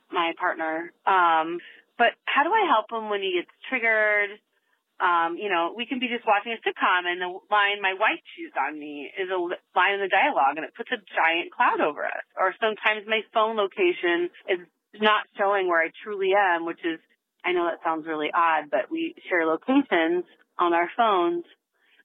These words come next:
And, um, I, I just, I just need to help repair the damage I've done. Um, it feels like a weight on me. Uh, thanks a lot, Bunny.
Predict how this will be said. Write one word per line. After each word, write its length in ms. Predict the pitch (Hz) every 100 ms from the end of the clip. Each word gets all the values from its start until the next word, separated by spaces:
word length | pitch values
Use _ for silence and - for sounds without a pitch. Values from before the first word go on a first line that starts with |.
| -
And, 440 | 165 156 160 165 -
um, 500 | 170 170 160 156 156 160 _ _ _ _ -
I, 200 | 208 202
I 100 | 220
just, 200 | 214 220 226 -
I 140 | 226 254
just 140 | 240
need 160 | 247 202
to 80 |
help 220 | 185 180 -
repair 320 | 165 165 160
the 80 | 160
damage 320 | 147 147 147
I've 180 | 147 143
done. 380 | 147 135 147 160 -
Um, 420 | 165 156 151 147
it 80 | -
feels 280 | - 190 180
like 120 | 185 -
a 60 | 165
weight 240 | 147 147
on 160 | 139 139
me. 360 | 135 135 156 _ -
Uh, 180 | 160 165
thanks 200 | 175 170
a 40 | 170
lot, 180 | 160 -
Bunny. 260 | 143 143